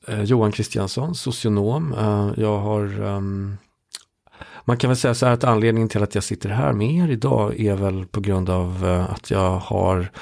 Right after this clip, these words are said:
arbetat väldigt mycket med kategorin sexköpare i Stockholms stad. Ehm, och, ehm, numera jobbar jag som länskoordinator mot människohandel.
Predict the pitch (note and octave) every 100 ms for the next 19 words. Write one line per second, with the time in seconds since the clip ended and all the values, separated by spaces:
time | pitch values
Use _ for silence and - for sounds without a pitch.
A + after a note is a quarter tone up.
0 | - - - G#2+ F#2+ F#2+ - G2 G2+ F2+
1 | G2+ - - G#2 G2 - G2+ G#2+ G#2 F#2
2 | F#2 - - - - D#3+ C3+ - A2+ G#2
3 | G#2 B2 A2 G#2 - G#2+ - - - C#2
4 | A#2 - - - G#2+ G#2+ G#2 G#2 - -
5 | - _ - G#2 F#2+ G2 G2 - - -
6 | - - _ - A2 A#2+ A#2+ A#2 A#2 A#2
7 | A2 A2 G#2+ - G#2+ G2+ G2+ G2+ G2+ G2+
8 | A2 G#2 - A2+ G2+ G2+ G2+ B2+ A2+ G#2+
9 | - - A2+ G#2+ F#2+ - G#2+ C#3